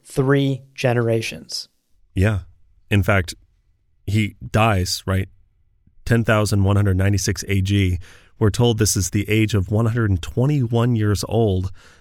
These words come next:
Speaker 1: Wow.
Speaker 2: We know he entered House Atreides' employ at thirty-five years old. That's, what, eighty-six years?
Speaker 1: Yeah.
Speaker 2: Of loyal service. He built the house from scratch. Well, not from scratch, but <laughs>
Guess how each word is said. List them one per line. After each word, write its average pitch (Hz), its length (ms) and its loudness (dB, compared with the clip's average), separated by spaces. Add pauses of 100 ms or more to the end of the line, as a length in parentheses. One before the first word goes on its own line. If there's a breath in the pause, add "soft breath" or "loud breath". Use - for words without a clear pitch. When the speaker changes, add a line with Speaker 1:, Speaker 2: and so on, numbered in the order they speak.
(160 soft breath)
Speaker 1:
Wow. 113 580 -4 (120)
Speaker 2:
We 120 140 4
know 127 140 2
he 123 260 -2
entered 120 380 2
House 110 260 0
Atreides' 101 460 0
employ 110 420 0
at 87 80 -4
thirty-five 104 580 0
years 98 220 -2
old. 110 300 -2 (460 soft breath)
That's, - 500 0 (500)
what, 104 220 2 (320)
eighty-six 127 800 0
years? 101 600 -6 (320)
Speaker 1:
Yeah. 110 640 -2 (280)
Speaker 2:
Of 104 340 -2
loyal 117 500 2
service. 110 460 -2
He 98 140 -2
built 117 360 0
the 104 260 -2
house 113 360 -2
from 92 240 -2
scratch. - 640 -4 (640)
Well, 101 100 2
not 90 140 0
from 80 120 -8
scratch, - 380 -10
but - 180 -4
<laughs> - 120 -2